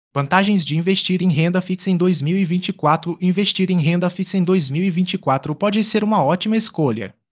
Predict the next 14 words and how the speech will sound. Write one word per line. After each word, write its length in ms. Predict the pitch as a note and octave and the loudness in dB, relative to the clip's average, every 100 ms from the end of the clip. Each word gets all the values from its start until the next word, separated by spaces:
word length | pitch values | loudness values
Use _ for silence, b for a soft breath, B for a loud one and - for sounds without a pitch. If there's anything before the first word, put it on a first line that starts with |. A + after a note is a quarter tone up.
| _ | _
Aqui 260 | - C#3 F#3 | -6 -2 0
estão 240 | G#3+ A3 | 0 0
algumas 380 | G3+ D#3+ F#3+ G3+ | 0 0 -2 0
vantagens. 720 | E3+ F#3+ F#3+ E3+ D3 A#2 - - | 0 2 4 4 2 -6 -10 -8
Vantagens: 500 | C3+ D#3 G3 F#3+ F#3 | -4 2 2 4 2
descrição 540 | E3 F#3+ F#3 F3+ G3 G#3+ | 0 -2 -2 -2 0 0
e 40 | |
estabilidade, 640 | A3 G#3+ F#3+ G3 D#3+ F3+ G3 | 0 0 2 2 2 2 2
menos 340 | F3 F#3+ F#3+ | 4 2 0
riscos 320 | F#3+ - F#3 | -2 0 0
em 80 | F#3+ | 0
comparação 600 | G3 A3 G#3 F#3+ - F#3+ | 0 2 2 2 2 -2
com 160 | F3+ F#3 | 0 0
ações. 640 | D3+ - C3+ G2+ - - | 0 -2 -2 -4 -8 -12